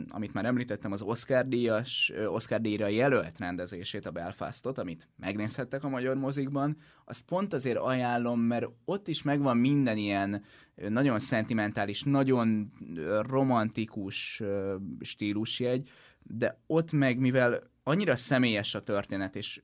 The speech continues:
ez, ö, ö, egy nagyon nehéz történelm-, történelmi kontextusban játszódik a, a sztori, ő ebben nőtt fel egyébként, tehát egy kicsit önéletrajzi ihletésű.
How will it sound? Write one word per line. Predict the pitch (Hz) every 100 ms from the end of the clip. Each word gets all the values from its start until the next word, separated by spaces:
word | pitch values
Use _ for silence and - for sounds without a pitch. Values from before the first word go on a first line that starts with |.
| 85
ez, | 117
ö, | 123 - 67 92 113 113 120 - _ - 50 -
ö, | 117 113 110 113 110 117 127 - - - - _ _ _
egy | 147
nagyon | 175 147
nehéz | 131 120 -
történelm-, | 117 110 104 101 98 87 - 76 -
történelmi | - 117 113 107 104 101 98
kontextusban | 120 110 98 - 107 101 101 95 92 110 - _ _
játszódik | - 107 101 104 98 -
a, | 92 92 -
a |
sztori, | - - 98 92
ő | 95
ebben | 104 107 101
nőtt | 98 92
fel | - 98 82 76
egyébként, | - 87 82 - 87
tehát | 82 73
egy | 82
kicsit | 113 - 82
önéletrajzi | 98 90 82 - 87 85
ihletésű. | 90 92 90 90 - 120